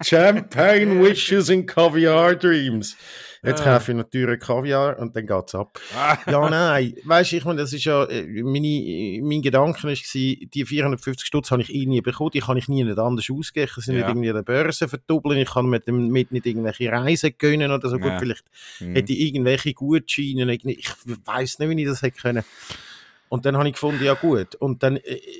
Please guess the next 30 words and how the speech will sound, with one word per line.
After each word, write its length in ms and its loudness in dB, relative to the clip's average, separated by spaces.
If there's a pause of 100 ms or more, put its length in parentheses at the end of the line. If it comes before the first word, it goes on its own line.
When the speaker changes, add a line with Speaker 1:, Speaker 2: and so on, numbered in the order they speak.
Speaker 1:
irgendwie 340 -2
habe 140 4
ich 60 4
nicht, 140 2
nicht 280 2
gerade 200 2
irgendein 400 -4
Gerät 400 -2
oder 140 -4
wo 80 -2
irgendetwas, 420 -6
was 80 -2
ich 240 -2
dringend 680 -2
irgendwie 280 -4
bräuchte, 420 -6
wo 100 -6
ich 120 -4
finde, 260 -4
ja, 140 0
wäre 100 2
noch 120 -2
nice, 340 -2
jetzt 180 -12
können 120 -4
wir 40 -4
irgendwie 220 -2
einen 80 -4
grösseren 480 -4
Laptop. 340 -4